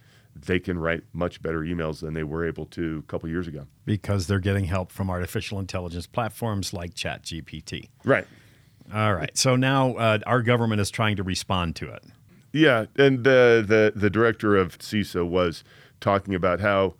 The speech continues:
Speaker 1: we need to now start looking at cybersecurity more like the automotive industry, and where years ago you could buy a car that did not come with seatbelt standards, and it had plate glass windows, so you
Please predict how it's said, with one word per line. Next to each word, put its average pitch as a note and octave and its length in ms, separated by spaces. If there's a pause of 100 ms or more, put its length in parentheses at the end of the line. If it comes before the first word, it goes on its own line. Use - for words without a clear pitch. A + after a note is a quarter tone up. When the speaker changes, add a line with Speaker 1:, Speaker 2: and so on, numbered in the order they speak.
(200)
Speaker 1:
we A2+ 180
need A2 220
to G2 80
now G2+ 360
start G2 380
looking F#2+ 360
at F2+ 100
cybersecurity F#2+ 1080 (640)
more G#2 200
like G2 220
the G2 120
automotive G2 460
industry, E2+ 680 (260)
and F2+ 540 (340)
where G2 480 (580)
years G#2+ 380
ago G2 540 (460)
you F#2+ 140
could G2 180
buy G2+ 220
a F#2+ 80
car G2 640
that F#2 220 (380)
did G#2 160
not G#2+ 240
come G2+ 180
with F#2+ 100
seatbelt G#2 480
standards, D2+ 600
and G#2 100
it G#2+ 80
had G#2+ 400
plate A2 260
glass G2 360
windows, F#2 260
so F#2 100
you F2+ 220